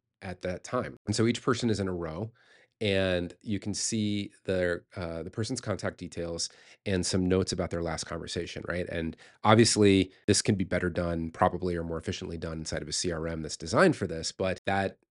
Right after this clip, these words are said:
he felt like was, was overkill, and so he just kind of manages inside of a spreadsheet. And so I think either one works. I actually do it inside of a C R M, uh, now as part of my relationship management system, but, uh, the principles are the same. And he literally spends just about his entire day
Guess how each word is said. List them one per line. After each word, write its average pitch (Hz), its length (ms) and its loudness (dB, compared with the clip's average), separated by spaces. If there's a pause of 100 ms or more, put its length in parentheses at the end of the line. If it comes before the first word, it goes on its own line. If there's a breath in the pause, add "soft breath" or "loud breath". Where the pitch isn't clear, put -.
he - 180 -4
felt 90 180 4
like 87 160 0
was, - 300 -2
was 95 180 0
overkill, 101 500 6
and 85 120 -4
so 85 160 -2
he 85 100 -2
just 85 220 -4
kind 87 120 -2
of 82 80 -4
manages 80 380 -8
inside 82 220 -8
of 82 40 -10
a 87 40 -8
spreadsheet. - 380 0
And 82 120 -8
so 85 220 -4 (260 loud breath)
I 104 60 2
think 120 200 6
either 113 280 2
one 95 260 0
works. 87 400 -4 (340 soft breath)
I 95 140 2
actually 92 400 2
do 87 240 -2
it 90 220 -2
inside 85 400 -8
of 80 40 -12
a 82 60 -10
C 87 180 -6
R 80 140 -8
M, 80 220 -8 (420 soft breath)
uh, 80 160 -4
now 82 300 0
as 82 100 -2
part - 180 -6
of 80 60 -2
my 80 80 0
relationship 80 540 -4
management 80 400 -6
system, 76 480 -4
but, 80 280 2 (360 loud breath)
uh, 90 160 0
the 95 100 -2
principles 127 420 4
are 95 60 -2
the 87 60 -4
same. 73 240 -4 (360)
And 107 440 6
he 123 260 4
literally 123 480 6
spends 104 560 -2
just - 300 -4
about 110 180 0
his 92 80 -2
entire 87 380 -4
day 82 340 -6